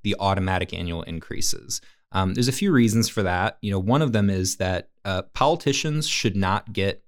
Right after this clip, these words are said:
more of their constituents' money without having to vote for it. If they can automatically get more of your money, you can't hold them accountable at the ballot box. You can't hold them accountable in Springfield,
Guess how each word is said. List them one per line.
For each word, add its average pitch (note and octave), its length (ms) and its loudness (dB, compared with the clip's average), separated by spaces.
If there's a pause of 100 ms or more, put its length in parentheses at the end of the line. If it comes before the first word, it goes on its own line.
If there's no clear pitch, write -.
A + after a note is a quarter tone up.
more G#2 500 2
of F2+ 500 -2
their G2+ 220 0
constituents' G2 600 -2
money G#2 480 2
without G2 320 0
having F#2+ 280 -2
to F#2+ 100 -8
vote F2 240 -4
for G#1+ 200 -10
it. - 120 -12 (260)
If F#2+ 120 -4
they C3 100 0
can - 140 -2
automatically B2 580 2
get A2 180 0
more G#2+ 160 0
of G2+ 120 0
your G2 80 2
money, A#2+ 400 -2
you A2 160 0
can't - 240 -4
hold A#2+ 180 2
them G2+ 100 0
accountable G2+ 420 0
at F2+ 60 -2
the E2+ 80 -12
ballot G2+ 320 2
box. F2+ 380 -2 (240)
You G#2 100 2
can't G#2 240 -2
hold G2 200 0
them F2+ 100 -4
accountable F#2 440 -2
in E2+ 100 -4
Springfield, G2 720 -2